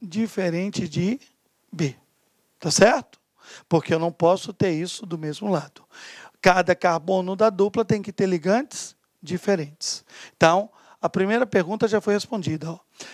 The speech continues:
Quais são as condições necessárias para um composto apresentar isomeria geométrica?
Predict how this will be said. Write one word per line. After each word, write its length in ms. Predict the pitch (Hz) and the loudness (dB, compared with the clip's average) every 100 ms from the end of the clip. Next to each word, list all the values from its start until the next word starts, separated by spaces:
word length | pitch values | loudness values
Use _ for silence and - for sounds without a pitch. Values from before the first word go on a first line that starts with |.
| - _ - | -20 _ 2
Quais 340 | 196 202 214 | 6 6 4
são 220 | - 208 | 0 -2
as 100 | 208 | -4
condições 500 | - 185 170 - 190 | -6 -8 -6 -4 -4
necessárias 720 | 160 185 - 156 175 180 196 - | -2 -4 -4 0 4 4 2 0
para 160 | 190 | -2
um 40 | 185 | -2
composto 440 | 180 - 196 190 | -6 -2 -2 -2
apresentar 400 | 185 170 165 175 | -2 -4 -2 0
isomeria 400 | 160 180 170 175 | 0 -2 0 0
geométrica? 520 | 165 190 143 - - | 0 -2 -4 -8 -16